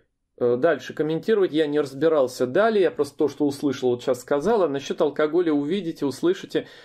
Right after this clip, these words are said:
пришлите мне ссылку обязательно. Идём далее. У врачей протокол, которым они свели в могилу миллионы людей, когда эфемерный К девятнадцать бушевал на планете. Великая жатва руками врачей.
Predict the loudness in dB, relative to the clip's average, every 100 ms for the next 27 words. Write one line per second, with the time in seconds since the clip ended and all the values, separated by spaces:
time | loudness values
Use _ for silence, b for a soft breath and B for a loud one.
0 | B -6 -4 -2 -2 0 -2 -2 -2 -4
1 | 0 0 0 0 -2 -2 0 0 2 0
2 | 0 -6 B B B B B B 0 2
3 | 2 0 -2 0 -2 0 -2 2 0 0
4 | -4 _ _ -2 0 4 4 4 2 0
5 | -2 -4 -2 0 0 0 0 -2 -2 0
6 | 0 0 0 0 0 0 0 -2 -4 -2
7 | -2 -2 -6 _ _ -2 -2 0 0 2
8 | 0 -8 _ _ -8 -4 0 2 0 -2
9 | -2 -2 -2 -2 0 0 0 -2 -4 -4
10 | 0 2 2 0 0 0 0 -2 -6 -20
11 | b b b -6 -2 0 2 2 2 2
12 | 2 2 0 0 0 -2 0 0 0 -2
13 | -6 -6